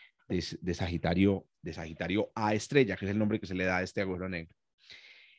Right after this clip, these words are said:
Cuando se descubrió, cuando se observó la imagen de M ochenta y siete, se decía que era, iba a ser muy difícil observar la imagen del disco de acreción alrededor de Sagitario A estrella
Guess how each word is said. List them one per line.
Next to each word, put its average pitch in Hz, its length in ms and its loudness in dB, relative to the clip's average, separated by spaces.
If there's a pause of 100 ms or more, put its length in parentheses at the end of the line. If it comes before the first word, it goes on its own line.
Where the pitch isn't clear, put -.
(220)
Cuando 139 320 10
se 139 100 12
descubrió, 147 580 12
cuando 131 260 10
se 131 80 10
observó 131 340 10
la 202 100 12
imagen 190 300 10
de 180 60 10
M 175 80 8
ochenta 170 240 4
y 151 40 -2
siete, 160 220 6
se 143 120 10
decía 139 360 8
que - 140 4
era, 131 300 6
iba 160 180 12
a - 20 10
ser 175 140 4
muy 180 280 8
difícil 160 500 2 (920)
observar 113 760 6 (1120)
la 107 140 10
imagen 117 380 10
del 117 140 10
disco 113 280 6
de 135 40 10
acreción 113 300 2
alrededor 120 300 2
de 127 80 -2
Sagitario 117 500 2
A 139 60 6
estrella 120 440 2